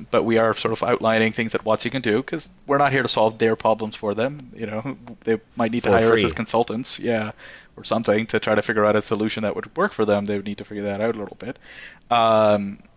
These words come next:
Speaker 1: but are there other solutions that we have in mind for the way we've been, you know, relating to this material?
Speaker 2: Those are mine.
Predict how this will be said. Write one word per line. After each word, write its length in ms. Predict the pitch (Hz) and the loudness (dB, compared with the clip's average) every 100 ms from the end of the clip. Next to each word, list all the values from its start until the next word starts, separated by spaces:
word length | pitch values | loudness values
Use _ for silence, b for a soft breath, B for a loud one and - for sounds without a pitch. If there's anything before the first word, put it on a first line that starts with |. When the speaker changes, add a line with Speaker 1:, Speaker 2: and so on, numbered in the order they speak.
| - | -6
Speaker 1:
but 200 | - 127 | 0 2
are 120 | - 131 | 4 4
there 140 | 131 | 4
other 180 | 131 131 | 4 2
solutions 500 | - 127 123 117 110 | 0 -2 -2 -4 -4
that 120 | 113 - | -8 -8
we 120 | 117 113 | -10 -6
have 180 | 110 110 | -4 -4
in 80 | |
mind 380 | 110 110 104 104 - | -2 -2 -2 -6 -14
for 420 | - 117 113 104 | -8 0 2 2
the 120 | 107 104 | 0 -2
way 180 | 104 | -2
we've 140 | 104 101 | -4 -4
been, 220 | 104 104 - b b b b b b b b b - | -6 -8 -14 b b b b b b b b b -4
you 60 | 113 | 0
know, 60 | |
relating 320 | 110 120 120 113 | 2 4 4 2
to 60 | |
this 140 | 110 104 | -2 -4
material? 460 | 107 107 104 98 B B B B B B B B B B _ _ _ - | -6 -4 -2 -4 B B B B B B B B B B _ _ _ 2
Speaker 2:
Those 240 | 151 175 | 4 4
are 60 | 113 | 2
mine. 460 | 85 82 - 95 | -2 -4 -10 -16